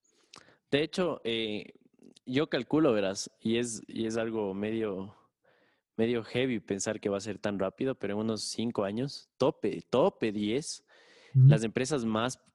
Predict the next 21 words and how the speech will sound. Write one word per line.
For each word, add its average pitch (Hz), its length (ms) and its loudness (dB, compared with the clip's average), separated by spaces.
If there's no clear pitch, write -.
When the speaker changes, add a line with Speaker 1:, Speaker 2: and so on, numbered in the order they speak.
Speaker 1:
fuertes 117 580 0
en 107 100 0
el 95 80 -4
planeta 98 460 -2
van 104 200 -2
a 104 120 -2
tener 98 340 -2
chatbots 107 640 -2
tan 120 160 0
avanzados 113 600 0
que - 100 -4
va 101 100 0
a 101 40 -2
ser 107 160 -2
indistinguible 107 880 -4
de 95 160 -6
conversar 95 420 -6
con 95 140 -6
un 95 120 -4
ser - 160 -4
humano. 87 340 -8